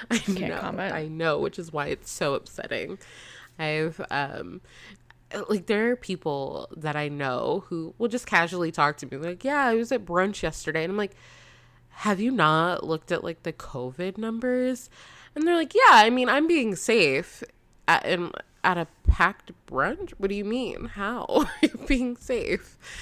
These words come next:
Speaker 2: Not
Speaker 1: Um,
Speaker 2: possible.
Speaker 1: so I've just had to, like, I, I can't, I can't have these conversations. <laughs>
Speaker 2: Yeah, that's fair. I feel like now you've come to, like, learn who you're,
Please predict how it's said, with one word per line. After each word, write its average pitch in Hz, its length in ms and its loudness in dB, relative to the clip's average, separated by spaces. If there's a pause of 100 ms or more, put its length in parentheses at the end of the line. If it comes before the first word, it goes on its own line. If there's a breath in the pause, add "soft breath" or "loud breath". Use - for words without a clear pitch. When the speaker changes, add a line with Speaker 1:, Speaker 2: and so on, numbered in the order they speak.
(380 loud breath)
Speaker 2:
Not 156 280 0
Speaker 1:
Um, - 80 -8
Speaker 2:
possible. - 420 -12
Speaker 1:
so 165 100 -2
I've 147 200 0
just 165 100 -10
had - 200 -6
to, - 100 -10
like, - 260 -10 (720)
I, - 140 -12 (200)
I - 120 -10
can't, - 260 -10 (160)
I 156 60 -12
can't - 260 -10
have 139 220 -10
these - 180 -14
conversations. - 1160 -6
<laughs> - 40 -20 (1000 loud breath)
Speaker 2:
Yeah, 185 320 0 (160)
that's 226 180 4
fair. 175 300 0
I 202 80 2
feel 254 180 2
like 208 300 2 (580)
now 180 680 0
you've 180 400 -10 (120)
come 185 280 -6
to, 180 120 -6
like, 175 200 -6
learn 170 360 -6
who 170 180 -6
you're, 175 520 -4